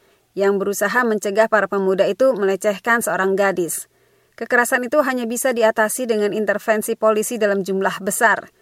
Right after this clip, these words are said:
melibatkan truk-truk meriam air dan mobil lapis baja, serta evakuasi sejumlah orang Suriah dari kawasan tersebut.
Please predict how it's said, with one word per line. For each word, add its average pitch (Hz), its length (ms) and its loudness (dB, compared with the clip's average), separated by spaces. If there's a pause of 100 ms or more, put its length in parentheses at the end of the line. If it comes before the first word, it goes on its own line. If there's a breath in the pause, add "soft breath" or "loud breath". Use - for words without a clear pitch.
melibatkan 196 640 2
truk-truk 196 340 -2
meriam 190 320 0
air 240 400 2
dan 202 240 2
mobil 220 300 4
lapis 196 260 -2
baja, 208 460 4 (240 soft breath)
serta 262 320 2
evakuasi 247 500 0
sejumlah 220 400 0
orang 208 240 2
Suriah 233 400 2
dari 202 240 2
kawasan 185 480 0
tersebut. 180 400 -4